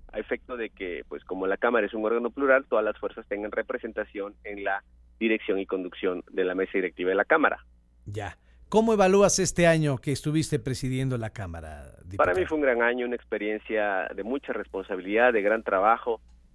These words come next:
Speaker 1: de presiones, de responsabilidades, y yo creo que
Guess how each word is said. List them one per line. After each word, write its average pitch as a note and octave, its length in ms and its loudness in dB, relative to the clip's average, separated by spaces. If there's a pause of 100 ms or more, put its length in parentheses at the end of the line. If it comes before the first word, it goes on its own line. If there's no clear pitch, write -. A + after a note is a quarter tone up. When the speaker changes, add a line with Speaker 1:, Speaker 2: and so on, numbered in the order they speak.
(160)
Speaker 1:
de F#2 100 -8
presiones, B2 680 -2 (140)
de G2 80 -4
responsabilidades, G2 1040 2 (420)
y A#2 600 -4 (400)
yo B2+ 200 2
creo C3+ 300 4
que G#2+ 480 0